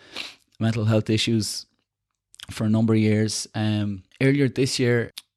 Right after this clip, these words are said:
a guy that I used to be extremely good friends with, and we kinda lost touch. You know, we had some fallings out when we were younger,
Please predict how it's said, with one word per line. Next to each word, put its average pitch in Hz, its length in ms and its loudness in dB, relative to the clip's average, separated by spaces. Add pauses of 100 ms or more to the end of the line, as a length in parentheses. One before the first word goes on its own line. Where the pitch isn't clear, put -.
(300)
a 120 40 -6
guy 127 300 0
that 123 160 -2
I 120 40 0
used 123 200 0
to - 60 -10
be 123 100 -2
extremely 117 380 0
good 107 180 -2
friends 117 300 0
with, 110 260 -4
and 110 100 -2
we 104 100 -4
kinda 120 280 -2
lost 107 320 -2
touch. 123 300 -4
You 117 60 0
know, 110 100 0
we 107 100 0
had 113 180 -2
some 113 360 -2 (440)
fallings 117 400 2
out 117 200 0
when 113 100 -2
we 110 100 0
were 110 120 0
younger, 107 440 0